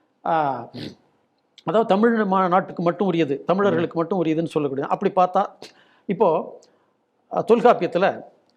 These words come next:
Speaker 1: குறிஞ்சி நிலத்துக்குரிய பருவம் என்பது குதிர்காலம், ஐப்பசி, கார்த்திகை. இன்றைக்கும் முருக வழிபாட்டினுடைய முதன்மையான விழாக்கள் ரெண்டு, ஐப்பசி சஷ்டி, கார்த்திகை தீபம்.
Speaker 2: தீபம்.
Speaker 1: கார்த்திகை தீபம் என்பது குறிஞ்சி நிலத்து,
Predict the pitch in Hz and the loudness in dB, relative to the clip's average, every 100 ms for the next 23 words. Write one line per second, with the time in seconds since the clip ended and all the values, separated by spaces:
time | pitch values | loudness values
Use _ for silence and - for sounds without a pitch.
0 | _ _ _ _ - 254 285 262 208 190 | _ _ _ _ 0 2 4 4 2 0
1 | - - 180 170 165 147 131 117 - 226 | -2 -2 -2 2 2 2 -2 -4 4 4
2 | 262 247 175 156 160 214 196 180 135 127 | 6 2 0 -2 -2 0 2 2 2 0
3 | 113 165 185 185 - - 143 - - - | 0 -2 -2 -4 -4 -2 -2 -4 -14 -16
4 | _ _ _ - 170 226 254 262 208 185 | _ _ _ -4 0 2 0 2 2 2
5 | 233 247 214 196 170 180 175 160 170 214 | 4 2 2 0 -2 -4 -2 0 0 -2
6 | 208 226 185 170 170 180 139 139 170 165 | -2 -2 0 0 0 -2 -6 -4 -4 -4
7 | - _ _ _ _ _ _ _ _ _ | -8 _ _ _ _ _ _ _ _ _
8 | _ _ 151 202 214 - 147 156 156 220 | _ _ -2 0 0 -2 -2 -4 -2 -4
9 | 277 - _ _ 151 185 175 156 120 139 | -4 -8 _ _ 0 0 0 -4 -2 -6
10 | 131 131 104 98 _ _ _ _ - - | -6 -12 -20 -20 _ _ _ _ -20 -20
11 | _ 180 254 262 247 202 214 208 175 214 | _ 4 4 2 0 2 0 0 0 -2
12 | - 208 226 202 165 - - | 0 0 2 2 0 -2 -8